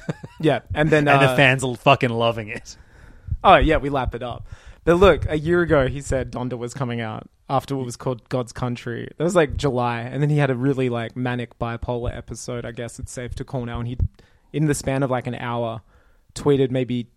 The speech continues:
Speaker 2: twelve different track lists <laughs> for
Speaker 1: Can
Speaker 2: it.
Speaker 1: you name, can you run us through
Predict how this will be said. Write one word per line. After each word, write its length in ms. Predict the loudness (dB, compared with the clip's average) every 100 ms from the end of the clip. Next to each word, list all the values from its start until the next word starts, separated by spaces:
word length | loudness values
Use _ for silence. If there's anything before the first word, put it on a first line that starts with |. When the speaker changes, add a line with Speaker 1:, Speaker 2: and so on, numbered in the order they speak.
| _
Speaker 2:
twelve 380 | -10 0 0 0
different 300 | -4 -6 -6
track 240 | -4 -4 -4
lists 540 | -8 -10 -14 -16 -14 -16 -16 -20 _
<laughs> 380 | _ _ -18 0
for 180 | 4
Speaker 1:
Can 100 | 4
Speaker 2:
it. 40 | 2
Speaker 1:
you 40 |
name, 400 | 2 2 2 0
can 160 | -4 -4
you 100 | -2
run 160 | 0 0
us 140 | -2
through 440 | -4 -4 -2 -6